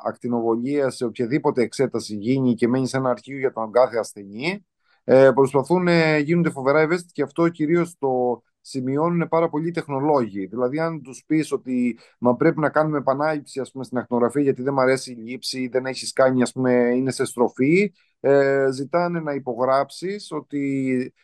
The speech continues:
ε, το έδωσες εσύ την εντολή και για ποιο λόγο, για να είναι καλυμμένη αυτή, ε, όσον αφορά την ακτινοβολία. Δηλαδή, είναι και άλλο θέμα, δεν είναι θέμα το διαγνωστικό,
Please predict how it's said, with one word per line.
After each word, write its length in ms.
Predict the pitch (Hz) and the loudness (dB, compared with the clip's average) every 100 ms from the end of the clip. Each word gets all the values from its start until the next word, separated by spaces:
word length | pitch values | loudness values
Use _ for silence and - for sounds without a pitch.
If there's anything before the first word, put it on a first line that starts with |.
| _ | _
ε, 280 | - 123 117 | 2 4 4
το 140 | 131 | 4
έδωσες 480 | 127 147 143 135 120 | 4 4 2 -4 -8
εσύ 180 | 113 143 | -8 -4
την 120 | 127 | -2
εντολή 280 | 120 117 170 | 2 2 2
και 80 | 160 | 2
για 120 | 143 | 2
ποιο 200 | - 160 | 2 2
λόγο, 320 | 139 139 170 185 | 4 4 4 2
για 140 | 151 | 2
να 200 | 143 135 | 0 0
είναι 260 | 147 160 147 | -2 -2 -2
καλυμμένη 640 | 135 127 120 131 147 131 | -2 -2 -2 -2 -2 -4
αυτή, 520 | 120 - 131 131 123 117 113 | -4 -4 -4 -4 -4 -6 -4
ε, 40 | |
όσον 400 | 110 117 117 110 | -4 -4 -6 -8
αφορά 220 | 110 110 | -2 -2
την 100 | 113 | -2
ακτινοβολία. 400 | 113 107 98 104 | -8 -10 -6 -4
Δηλαδή, 240 | 107 120 139 | 0 0 0
είναι 80 | 147 | 2
και 140 | 139 | 4
άλλο 200 | 151 147 | 4 2
θέμα, 260 | 127 123 113 | 0 0 0
δεν 140 | 127 | -4
είναι 120 | 147 143 | -12 -6
θέμα 180 | 147 | -6
το 100 | 139 | -6
διαγνωστικό, 800 | 113 120 107 104 - - 110 123 | -4 -4 -4 -12 -12 2 4 4